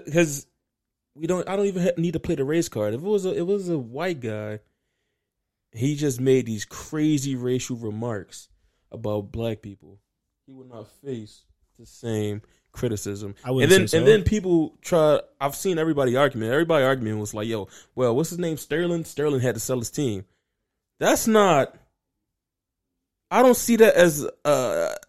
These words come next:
Speaker 1: that's not a, like, a penalty. He didn't get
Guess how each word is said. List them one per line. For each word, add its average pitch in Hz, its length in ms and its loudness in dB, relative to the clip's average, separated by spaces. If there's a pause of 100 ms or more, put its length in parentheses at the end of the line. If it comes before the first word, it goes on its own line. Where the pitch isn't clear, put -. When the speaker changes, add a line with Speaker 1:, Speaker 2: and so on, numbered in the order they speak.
(120)
Speaker 1:
that's 214 160 -2
not 254 180 6
a, 160 220 10
like, 151 480 6 (640)
a 131 40 -6
penalty. 143 680 6
He 202 120 0
didn't 202 360 0
get 175 300 2